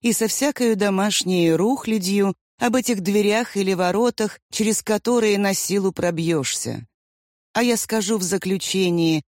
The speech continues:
"Так, так, это правда. И вот доказательство нашего невежества, равнодушия, беспечности, косности". Кроме критики,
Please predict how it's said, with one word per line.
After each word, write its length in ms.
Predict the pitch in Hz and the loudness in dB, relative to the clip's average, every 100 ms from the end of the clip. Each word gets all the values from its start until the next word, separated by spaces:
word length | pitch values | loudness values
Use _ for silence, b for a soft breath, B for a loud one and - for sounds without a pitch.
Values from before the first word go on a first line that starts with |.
| - | -2
"Так, 440 | 254 226 - - - | -2 -2 -8 -20 -6
так, 400 | 185 170 - - | -2 -2 -6 -6
это 240 | 180 175 175 | -4 -2 -4
правда. 640 | 165 160 143 131 120 123 - _ - | -2 0 -2 -4 -6 -8 -12 _ -4
И 120 | 190 | 0
вот 240 | 180 190 156 | 2 0 0
доказательство 840 | 175 175 160 202 269 254 - 220 | -2 0 0 -2 -2 -4 -4 -2
нашего 400 | 202 180 - 170 | 0 0 0 -2
невежества, 920 | 170 165 151 196 220 220 - 190 185 - | 2 2 2 0 0 -4 -4 -4 -4 -6
равнодушия, 1120 | - 180 170 160 151 139 247 - - 208 202 190 - | -2 0 2 0 0 -2 -2 -2 -2 0 0 -4 -6
беспечности, 1160 | 151 160 - - 165 - 170 160 - - 165 156 _ - | -2 -2 -2 0 0 0 0 0 -2 -2 -2 -2 _ -6
косности". 880 | 147 135 - - 123 - - - 113 _ _ _ _ _ _ _ _ _ _ | -2 -2 -4 -6 -6 -6 -8 -10 -12 _ _ _ _ _ _ _ _ _ _
Кроме 320 | - 370 285 262 | 0 4 4 4
критики, 680 | 269 349 - 226 185 165 | 2 0 -2 -4 -2 -4